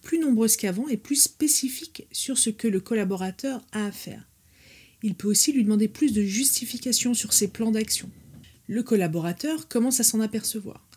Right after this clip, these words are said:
et commence à suspecter un manque de confiance qu'il interprète comme une mise à l'écart. Dans cette situation, certains collaborateurs essaient un temps de changer leur image auprès de leur manager en, euh,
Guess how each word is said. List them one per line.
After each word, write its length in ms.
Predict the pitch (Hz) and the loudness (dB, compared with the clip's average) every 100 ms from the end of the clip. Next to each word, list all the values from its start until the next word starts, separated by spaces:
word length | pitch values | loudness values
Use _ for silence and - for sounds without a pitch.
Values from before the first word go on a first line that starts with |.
| _ - - _ - | _ -20 -20 _ -4
et 120 | 202 | -2
commence 340 | 202 220 269 | 0 2 2
à 40 | 185 | 4
suspecter 640 | - - 254 - 247 - | 4 4 2 0 -4 -2
un 100 | 262 | 2
manque 200 | 208 240 | 4 6
de 100 | 202 | 4
confiance 600 | 202 - 233 - 285 311 | 0 2 0 0 -2 0
qu'il 180 | - 208 | 0 0
interprète 460 | 214 220 220 294 285 | 0 -2 -8 -8 -2
comme 160 | 208 | 2
une 200 | 202 208 | 4 6
mise 140 | 233 208 | 4 2
à 80 | |
l'écart. 380 | 190 185 165 156 _ _ _ _ - | -2 -6 -10 -18 _ _ _ _ -8
Dans 140 | - 294 | 0 4
cette 180 | 330 | 4
situation, 540 | - 220 226 208 - 320 339 | 2 0 2 2 2 -2 -8
certains 420 | - - 330 - 320 | -2 -2 -2 -4 -2
collaborateurs 720 | 226 202 190 185 185 277 294 - - | 0 2 2 -2 -2 -4 -4 -8 -4
essaient 280 | 233 - 330 | 4 4 4
un 160 | 240 | 2
temps 260 | 208 247 277 | 2 -2 -2
de 120 | 220 | 0
changer 480 | - 285 277 233 294 | 0 -2 -4 -2 0
leur 160 | 226 | 2
image 300 | 208 214 254 | 4 4 2
auprès 200 | 214 - | -4 -4
de 60 | 220 | -2
leur 100 | 208 | -2
manager 580 | 190 185 175 190 262 - | -2 -2 -4 -4 -6 -8
en, 320 | - 220 269 | -4 -2 -2
euh, 40 | 208 | -4